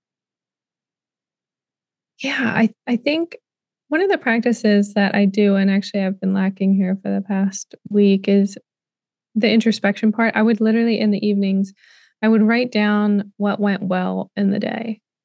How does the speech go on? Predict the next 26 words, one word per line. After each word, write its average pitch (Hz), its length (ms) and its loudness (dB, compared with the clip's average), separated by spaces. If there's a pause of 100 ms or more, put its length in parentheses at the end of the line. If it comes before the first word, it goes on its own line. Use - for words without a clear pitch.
(240)
everything 202 360 0
that 196 120 -2
went 208 160 -4
well, 208 280 -4 (300)
a 202 60 0
conversation, 214 1000 2
somebody 175 360 -2
that 175 120 -4
waved 190 280 -2
to 190 80 -2
me 185 100 0
in 170 80 -2
the 170 80 -4
car, 185 520 -2 (340)
whatever 262 480 0
comes 196 240 -2
up. - 180 -4 (800)
And 220 160 4
then 208 480 2 (280)
number 226 220 4
two, 226 340 0
what 262 360 -2 (320)
could 226 120 -2
I 214 320 -2
improve 202 680 -4
on? 190 320 -6